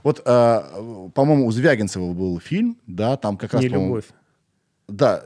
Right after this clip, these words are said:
Speaker 2: Практически документальный фильм про нас, да.
Speaker 1: Да, где просто центральное место было отведено поиску мальчика. А, кстати, там в фильме все в порядке было показано, все как надо.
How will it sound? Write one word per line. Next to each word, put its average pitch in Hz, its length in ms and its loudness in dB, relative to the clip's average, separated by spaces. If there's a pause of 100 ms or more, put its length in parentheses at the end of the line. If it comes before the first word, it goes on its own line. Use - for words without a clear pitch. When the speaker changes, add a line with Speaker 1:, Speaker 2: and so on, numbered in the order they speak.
(120)
Speaker 2:
Практически 131 500 -6
документальный 143 560 -4
фильм 139 200 -8
про 120 180 -10
нас, 110 180 -10
да. 120 220 -14
Speaker 1:
Да, 110 500 4
где 120 420 4 (800)
просто 151 460 0
центральное 104 800 4
место 131 380 -2
было 95 600 2
отведено 98 360 -4
поиску 90 440 -6
мальчика. 87 500 -8 (1120)
А, 98 500 4 (120)
кстати, 101 300 -4
там 95 140 -4
в - 60 -6
фильме 98 220 -2
все - 140 -4
в - 40 -20
порядке 87 360 -6
было 73 180 -10
показано, 71 400 -14
все - 140 -16
как - 180 -18
надо. 98 280 -8